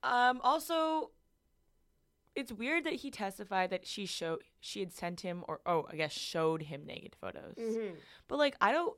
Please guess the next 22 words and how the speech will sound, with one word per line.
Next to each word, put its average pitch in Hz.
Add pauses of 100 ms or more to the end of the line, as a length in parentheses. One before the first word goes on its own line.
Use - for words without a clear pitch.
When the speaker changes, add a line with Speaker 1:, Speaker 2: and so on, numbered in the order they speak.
Speaker 1:
take 208
naked 170
photos 170
of 202
myself 220
and 202
then, 185
like, 170
show -
them 165
to 156
the 151
person 156
on, 156
like, 147
my 151
own 147
phone. 185 (140)
Speaker 2:
I 247
don't 330
think 320
that's 254